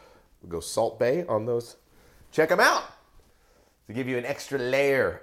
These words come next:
of coverage. We are presented by the fine folks at Farmer John. Get your day started with a delicious breakfast. And remember, this weekend,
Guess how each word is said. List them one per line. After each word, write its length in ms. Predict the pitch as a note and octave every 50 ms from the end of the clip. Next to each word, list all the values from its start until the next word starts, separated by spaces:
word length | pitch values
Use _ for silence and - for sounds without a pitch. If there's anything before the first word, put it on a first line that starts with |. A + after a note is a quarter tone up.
| - -
of 500 | G2+ G#2 G#2 G2 F#2+ F#2+ F2+ E2+ - - _ - _ _
coverage. 560 | - B2 B2 A#2+ G2+ G2+ E2+ C2 C2 - -
We 260 | E2+ G#2+ D#3 F#3 F3+
are 160 | E3 D#3 D3+
presented 460 | D3 D3+ D3+ C#3+ B2+ C#3+ D3+ D#3 C#3+ -
by 140 | D3 D3
the 80 | C#3+ C#3
fine 280 | - - E3 D#3 D3 C3+
folks 640 | - - F3 E3+ D#3 - - - - - - - _
at 240 | - C#3 B2 - -
Farmer 400 | - - - A#2 A#2+ A#2+ A#2 A2+
John. 420 | - G#2+ G#2 G#2 G2 F2 C#2 - - _ _ _ - - _ _ _
Get 240 | C3 C3+ C3 - -
your 140 | B2 B2
day 240 | G#2+ - A#2+ G#2 G#2
started 480 | G2 - - - F#2+ F#2 F#2 E2+ E2 C#2
with 160 | D2+ - - -
a 180 | A#2+ B2+ A#2 A#2
delicious 640 | E3 F3 F3 F3 E3+ F#3+ G#3+ - - D3+ G#2 - -
breakfast. 560 | - - A2+ A2 G#2 - - - - - -
And 160 | C#3+ D3 D#3
remember, 460 | D#3 E3 D#3+ E3 G3 G#3+ G3+ F3 D#3+ C#3
this 260 | C3 D3 - - A#2
weekend, 540 | B2+ E3 F3+ F3 - G#3+ G#3+ A#3+ A#3+ -